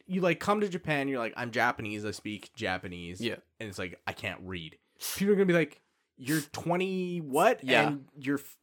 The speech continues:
Speaker 1: fucking illiterate? Like, what's wrong with you?"
Speaker 2: I think
Speaker 1: right?
Speaker 2: if, if anything, uh, th-, th-, there's the, um, is it called, like, hidden foreigners, something like that? So
Speaker 1: Mm.
Speaker 2: the, the Asian foreigners who live in Japan who don't speak Japanese, for example, who do,
Speaker 1: Right.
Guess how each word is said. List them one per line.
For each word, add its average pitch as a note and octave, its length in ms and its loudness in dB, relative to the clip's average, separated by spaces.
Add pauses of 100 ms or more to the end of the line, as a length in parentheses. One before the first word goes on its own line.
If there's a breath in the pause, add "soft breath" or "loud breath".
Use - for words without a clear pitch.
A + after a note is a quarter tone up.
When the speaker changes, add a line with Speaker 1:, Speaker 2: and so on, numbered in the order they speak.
(140)
Speaker 1:
fucking D3+ 260 2
illiterate? B2+ 480 4
Like, A2 240 -2
what's B2 220 -4
wrong F#3 200 4
with F#2+ 180 -4
you?" C#3+ 60 -2
Speaker 2:
I - 20 2
think A#3 160 2
Speaker 1:
right? F3+ 260 4
Speaker 2:
if, - 160 4
if - 100 -16
anything, C#3+ 340 -2
uh, A#2 80 -2
th-, B2 280 -10
th-, C#3 140 -2
there's E3 260 0
the, C3+ 160 0
um, A#2 300 0 (680)
is D#3+ 140 -10
it G#3+ 60 -10
called, G#3+ 120 -6
like, - 120 -8
hidden D3 500 -6
foreigners, C3+ 580 -8
something E3 440 -10
like D3 160 -8
that? F3+ 260 -6
So C#3 220 2
Speaker 1:
Mm. B2+ 40 -12 (360 soft breath)
Speaker 2:
the, C3+ 380 -6 (600)
the C3+ 240 -14
Asian F3+ 440 0
foreigners C3+ 640 0
who B2 180 -14
live B2+ 220 -2
in C3+ 120 0
Japan A2+ 380 -6
who A2+ 120 -6
don't B2+ 360 0
speak B2+ 340 -8 (360)
Japanese, A#2+ 600 -2
for - 140 -10
example, - 480 -14
who A#2+ 100 -8
do, A2 140 -10
Speaker 1:
Right. F2 280 -2